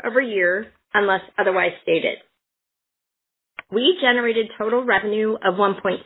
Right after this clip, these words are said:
six five billion dollars. Total GAAP costs and expenses were one point two nine billion dollars.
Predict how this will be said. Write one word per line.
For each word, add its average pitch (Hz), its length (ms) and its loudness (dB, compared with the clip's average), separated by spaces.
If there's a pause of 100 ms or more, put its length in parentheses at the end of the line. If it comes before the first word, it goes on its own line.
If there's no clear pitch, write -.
six 240 200 2 (120)
five 196 220 4 (100)
billion 196 320 0
dollars. - 260 0 (880)
Total 247 200 2
GAAP 220 400 0
costs 214 420 0
and 240 140 4
expenses 208 560 -2 (340)
were 202 180 0
one 208 300 2
point 190 220 -2 (160)
two 285 160 -2
nine 190 340 2
billion 151 300 0
dollars. - 320 -6